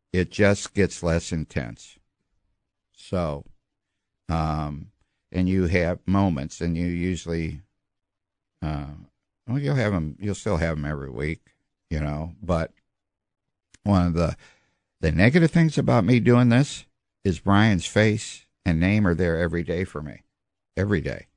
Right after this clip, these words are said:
So it can be overwhelming at times when I start realizing that he's gone again,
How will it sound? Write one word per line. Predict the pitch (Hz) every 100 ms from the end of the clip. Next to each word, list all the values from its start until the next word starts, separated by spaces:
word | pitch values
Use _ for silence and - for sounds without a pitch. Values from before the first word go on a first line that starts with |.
| _ _ _ _ _ _ _ _
So | - 85 80 80 78 80 - _ _ _ _ _ _ _ _ _ _ _ _ _ _ _ _ _
it | - -
can | 95
be | 87 92
overwhelming | 90 87 85 101 95 82
at | -
times | 82 80 82
when | 80
I | 80
start | - 87 76
realizing | 82 85 90 82 85 82
that | 80 82
he's | 76
gone | - 85 90 101
again, | 80 60 50 -